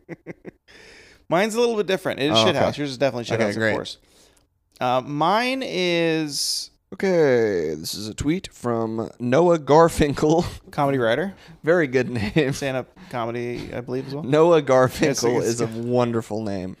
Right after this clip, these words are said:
Speaker 2: All right. The, uh, the text here says, "The empty kids section on the third floor of the Burbank Mall Sears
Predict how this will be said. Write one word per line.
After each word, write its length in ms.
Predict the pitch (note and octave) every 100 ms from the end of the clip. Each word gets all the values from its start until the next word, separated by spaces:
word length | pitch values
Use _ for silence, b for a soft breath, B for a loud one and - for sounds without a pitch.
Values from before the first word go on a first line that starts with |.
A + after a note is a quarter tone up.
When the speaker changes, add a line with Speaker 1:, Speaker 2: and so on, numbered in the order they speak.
| _
Speaker 2:
All 80 | A2
right. 240 | G2 F2 - b b b b _
The, 300 | A#2+ A#2+ A#2
uh, 720 | A2 A2+ A2+ A2+ A#2 A2+ A2+
the 180 | A2 A2+
text 440 | - - - - -
here 260 | D#3 E3+
says, 500 | F3 A#2+ A2+ A2+ A#2 B B B -
"The 200 | C3 C3
empty 360 | G3 G#3+ A3
kids 360 | F#3+ - A3 D#3
section 720 | - A#2+ A2+ - A2+ B2+ D3 - _ _ -
on 140 | A#2+
the 100 | A2+
third 400 | A2+ D#3 F3 G3
floor 460 | - B2 B2 A#2+ G#2+
of 100 | A#2
the 80 | A#2+
Burbank 600 | D#3 F3+ F#3 F3 F3 -
Mall 520 | A2+ B2 C#3 D3 D3
Sears 800 | D3 - - G#3 A2+ F#2+ F#2+ A#2